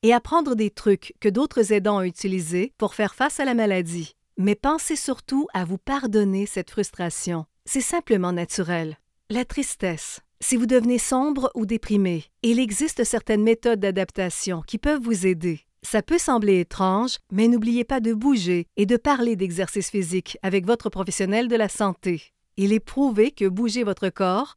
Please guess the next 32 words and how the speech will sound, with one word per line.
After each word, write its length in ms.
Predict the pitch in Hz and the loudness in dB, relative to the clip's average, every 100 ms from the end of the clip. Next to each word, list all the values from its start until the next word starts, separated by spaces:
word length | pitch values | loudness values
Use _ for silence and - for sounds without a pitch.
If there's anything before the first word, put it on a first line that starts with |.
| - | -12
soulage 560 | - 262 247 254 220 180 | -4 0 2 2 0 -4
certains 420 | - 302 320 285 | -4 -2 0 0
des 120 | 247 | 0
symptômes 600 | - 311 190 202 180 165 | 0 0 2 2 2 0
de 140 | 190 | 2
la 140 | 240 233 | 2 2
dépression. 640 | 208 - 185 - 180 156 - _ | 0 -2 -4 -4 -4 -6 -10 _
Par 180 | 220 202 | 0 2
ailleurs, 520 | 202 190 185 233 - - | 2 2 2 -2 -6 -6
demander 440 | 185 262 269 247 | 2 4 4 2
de 140 | 220 220 | 4 4
l'aide 240 | 226 202 | 4 2
à 60 | 185 | 0
un 40 | |
professionnel 760 | - 233 240 - 190 190 202 226 _ | -2 -4 -2 0 0 0 0 -2 _
peut 160 | 294 330 | 0 2
représenter 760 | 302 - 269 220 202 - 202 | 0 -2 -2 0 -2 0 0
un 120 | 185 | 2
avantage. 720 | 185 180 175 185 170 147 - _ _ _ | 0 -2 -2 -2 -2 -6 -12 _ _ _
Parlez 380 | 254 247 254 233 | 0 2 2 2
à 60 | |
votre 240 | 180 180 185 | 2 -2 -4
professionnel 600 | 220 226 220 202 208 208 | -2 0 0 0 0 0
de 80 | 190 | 0
la 140 | 185 | -2
santé 580 | - 196 185 233 240 - | -2 -2 -2 0 0 -2
si 160 | - 226 | -4 2
vous 100 | 214 | 2
ressentez 440 | 226 262 220 285 | 2 0 -2 0
de 100 | 220 | 0
la 100 | 190 | 0
tristesse. 760 | 175 202 - - 180 165 - | 0 -4 -4 -2 -2 -2 -8